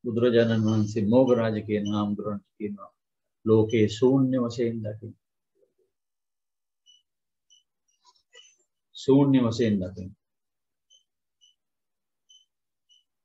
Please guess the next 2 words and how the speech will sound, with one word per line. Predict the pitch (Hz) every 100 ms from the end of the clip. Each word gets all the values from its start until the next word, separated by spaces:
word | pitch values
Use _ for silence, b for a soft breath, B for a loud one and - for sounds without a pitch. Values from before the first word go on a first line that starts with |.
| _ _ _ _ _ _ _ _ _ _ _ _ _ _ _ _ _ _
යසෝදරා | 120 107 143 139 123 123 101
තෙරණිය | 95 127 123 120 104